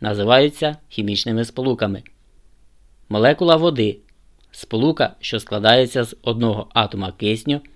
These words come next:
та двох атомів водню. Тверді,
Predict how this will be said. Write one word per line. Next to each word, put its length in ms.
та 120
двох 380
атомів 420
водню. 400
Тверді, 600